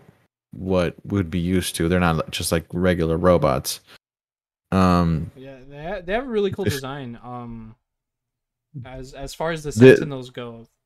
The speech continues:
Speaker 1: the idea is pretty original, I'll say. Like, in the fact that it's a movie about machines taking over, it is, the idea is pretty original.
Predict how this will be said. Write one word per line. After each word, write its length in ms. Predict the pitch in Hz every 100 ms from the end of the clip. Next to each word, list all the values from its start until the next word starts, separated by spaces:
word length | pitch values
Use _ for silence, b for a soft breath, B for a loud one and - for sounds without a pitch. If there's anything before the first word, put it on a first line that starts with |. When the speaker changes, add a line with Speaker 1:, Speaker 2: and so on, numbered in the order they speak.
| _ _ -
Speaker 1:
the 140 | 135
idea 300 | 131 143 190
is 180 | 127 101
pretty 300 | - 160 120
original, 560 | 104 98 90 85 71 69
I'll 120 | 92
say. 400 | 90 98 82 69 - - _ _
Like, 240 | 92 87 - - -
in 120 | 127
the 80 | 120
fact 320 | - 143 165
that 80 | 147
it's 160 | 135 135
a 240 | 107 87 - - - - _
movie 320 | 104 113 117 107
about 380 | 98 90 - - _ _ -
machines 340 | 107 - 113
taking 180 | 117 117
over, 180 | 123 135
it 60 | 107
is, 200 | 120 123 - -
the 140 | 104
idea 220 | 101 104
is 80 | 98
pretty 220 | - 95
original. 480 | 73 87 85 73 92